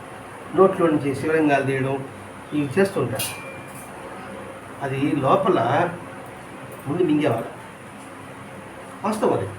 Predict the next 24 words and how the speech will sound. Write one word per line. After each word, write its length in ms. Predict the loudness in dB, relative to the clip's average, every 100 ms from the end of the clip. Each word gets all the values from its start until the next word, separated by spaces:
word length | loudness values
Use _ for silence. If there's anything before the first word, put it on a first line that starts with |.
| -12 -14 -14 -16 -16 -16 -16 -14 -14 4
దాన్ని 420 | 8 8 8 4
బాగా 680 | 2 0 -6 0 8 8 8 4 0 -12 -14 -14 -10 -10
కష్టపడి 460 | -8 -6 -4 -4
తీయాల. 540 | -6 0 8 8 8 0 -8 -2
తీయాలంటే 420 | 2 4 2 -2 -4 -8 -14 -14 -4
ఈ 60 | 0
కడి 280 | 6 8 8
ఒడ్డు 260 | 6 6
కాడి 260 | 6 6 6
లోపల 220 | 4 4
తీయాలంటే, 720 | 0 -6 6 8 8 4 0
కక్కాలంటే 440 | -2 2 6 8 6
ఎంత 140 | 4
కష్టం 200 | 0 -4
మనకి. 1080 | -6 -6 -8 -10 -12 -14 -16 -14 -12 -8 -8 -10 -6 4
అదొక 180 | 6 8
విద్య. 460 | 8 10 10 8 -2 -10 -14 -16 -16 -14 -16 -14 0
అలా 100 | 4
చేస్తారు, 720 | 4 2 -4 -10 -12 -14 4 4
చేసి 140 | 4 -2
తీస్తారు. 340 | -6 -4 -6 -6 -10 -14 -14 -14 -14 -14 -14 -14 -14 -16 -16 -16 -16 -16 -16 -16 -16 -16 -16 -14 -14 -16 -16 -14 -8
అది 120 | -2 2
మొదలే 300 | 4 10 10
లోహం, 380 | 10 6 4